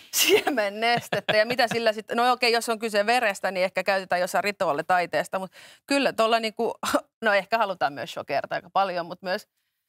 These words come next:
niin herättää tunteita. Sit monestihan taide, kuten nyrkkeilykin, niin, niin sanotaan, että taide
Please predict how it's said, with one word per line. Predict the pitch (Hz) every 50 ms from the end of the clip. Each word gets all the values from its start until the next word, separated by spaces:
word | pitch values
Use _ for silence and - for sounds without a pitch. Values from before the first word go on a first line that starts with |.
| _ _ _ _ _ _ _ _ _ _
niin | 294 311 262
herättää | 311 311 254 - 202 202
tunteita. | - 269 277 269 233 233 220 240
Sit | 226 -
monestihan | 262 285 330 359 - 269 262 240
taide, | - 277 294 294 285 247 220 220 - - _ - _ _ _ _ _ -
kuten | 175 175 247 262
nyrkkeilykin, | 254 262 269 269 - - 233 214 202 180 - 208 202
niin, | 208 180 -
niin | 220 220
sanotaan, | 247 254 247 - 226
että | 208 - 240
taide | 247 233 214 190